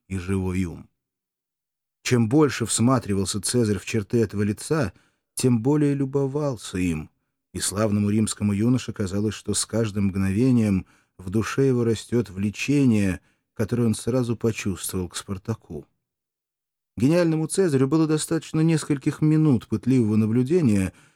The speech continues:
чтобы понять, что находившийся перед ним человек был одарен возвышенную, благородную душою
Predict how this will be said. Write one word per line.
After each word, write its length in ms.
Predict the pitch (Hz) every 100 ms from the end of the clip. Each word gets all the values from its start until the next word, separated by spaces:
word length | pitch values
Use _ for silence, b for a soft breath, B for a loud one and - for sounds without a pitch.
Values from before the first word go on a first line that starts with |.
| _
чтобы 340 | - 120 123
понять, 480 | - 147 165 170 110
что 200 | - 95
находившийся 760 | 95 107 101 113 104 101 -
перед 240 | 98 107 107
ним 160 | 117
человек 480 | 107 107 107 110 123
был 220 | 92 107
одарен 500 | 110 107 110 117 107 B B _
возвышенную, 1000 | 95 104 87 90 135 - 120 110 95 87 b b -
благородную 840 | 101 104 110 117 123 107 110 104
душою 800 | 101 101 - 151 131 110 92